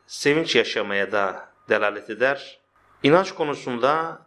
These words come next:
inandığımız değerlere sıkı sıkıya bağlanmamız gerektiğine, yapmış olduğumuz işlerin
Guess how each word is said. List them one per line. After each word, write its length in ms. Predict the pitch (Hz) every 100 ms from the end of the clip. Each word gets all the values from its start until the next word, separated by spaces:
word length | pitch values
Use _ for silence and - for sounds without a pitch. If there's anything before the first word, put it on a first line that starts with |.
| _
inandığımız 640 | 135 143 139 151 160 147
değerlere 560 | 117 117 110 110 123 127
sıkı 300 | - - -
sıkıya 520 | - - 123 113 98
bağlanmamız 920 | 110 110 107 107 104 104 - - - -
gerektiğine, 920 | 104 98 - 101 95 95 117 131 135 135 _ -
yapmış 320 | 131 170 -
olduğumuz 360 | 165 156 151 131
işlerin 600 | 123 - 123 110 87